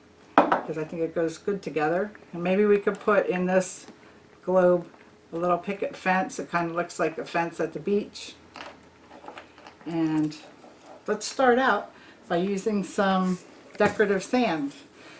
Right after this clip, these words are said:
This is just pretty beach sand. It's kinda tan in color, but it's a little bit glittery. So I'm gonna take this sand and just take a big spoon and put it inside.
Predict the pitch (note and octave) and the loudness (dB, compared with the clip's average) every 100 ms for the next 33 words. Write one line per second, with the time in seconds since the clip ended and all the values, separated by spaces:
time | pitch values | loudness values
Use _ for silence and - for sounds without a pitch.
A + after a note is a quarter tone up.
0 | - - - - G3+ A3 G3 - A3+ - | -20 -20 -14 -8 -4 -4 0 2 2 2
1 | B3+ B3 A3 C4 C4 - - G3+ A3 D4+ | 0 2 4 2 2 -2 2 4 6 4
2 | - - - - - - - - - - | 2 -16 -20 -20 -20 -20 -20 -20 -10 -4
3 | G#3 F#3+ - A3 G#3+ A3 F#3+ - G#3+ A#3 | -2 -2 -4 -4 -2 -2 -2 4 8 8
4 | A3 F3+ D3 - A#3+ B3+ A#3+ G#3 - - | 6 4 2 0 4 6 6 6 0 -2
5 | - - - - A#3+ B3+ A3 F#3 A3+ C4+ | -18 -14 -12 0 6 6 6 4 2 0
6 | - - - - - - A3+ G3 F#3+ G#3 | -6 -14 -18 -20 -18 4 6 8 4 0
7 | G#3+ G#3 A#3+ A#3+ A3+ G#3+ - A3 G#3+ A3+ | 0 4 4 4 2 0 0 0 2 2
8 | A3+ - F3+ F#3 F3+ - G3 F#3 F3 G3+ | 0 -2 0 0 -2 -2 -6 -4 -6 -6
9 | - - G#3 G#3+ A3+ A3+ - - - - | -8 -2 0 2 -2 -4 -12 -18 -20 -20
10 | - - - - - - - - - - | -20 -20 -20 -20 -20 -20 -20 -20 -20 -20
11 | - - - - E3 D#3+ - F#3 F3+ F3+ | -20 -20 -20 -18 -16 -14 -10 -8 -6 -8
12 | F3 - E3+ D#3 G#2+ | -8 -6 -4 -4 -6